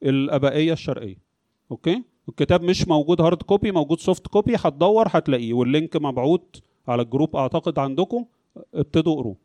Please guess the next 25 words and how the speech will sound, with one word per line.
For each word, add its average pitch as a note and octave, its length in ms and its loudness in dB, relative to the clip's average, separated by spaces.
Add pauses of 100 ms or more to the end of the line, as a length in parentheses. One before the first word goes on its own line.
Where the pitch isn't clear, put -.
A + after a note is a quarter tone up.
(300)
هو D3+ 160 4
كل G3+ 440 2
فصوله G#3 500 2
تلات F#3 300 2
صفحات - 580 0
في E3 80 2
تلات D#3+ 300 2
صفحات E3+ 400 2
في E3 80 0
تلات D#3+ 280 2
صفحات، E3+ 440 0 (340)
فممكن D3 960 0 (240)
تقراه C#3+ 360 4
فصول F3+ 360 -2
كده، G3+ 420 -2 (240)
يعني C3 180 -6
مش B2 120 -4
هياخد D#3+ 200 4
منك E3 280 2
وقت G3 220 4
ومش E3 200 -4
هتحس - 280 -4
بحاجة، - 280 -8 (580)
بس C#3 220 0
هتتعلم F#3 840 0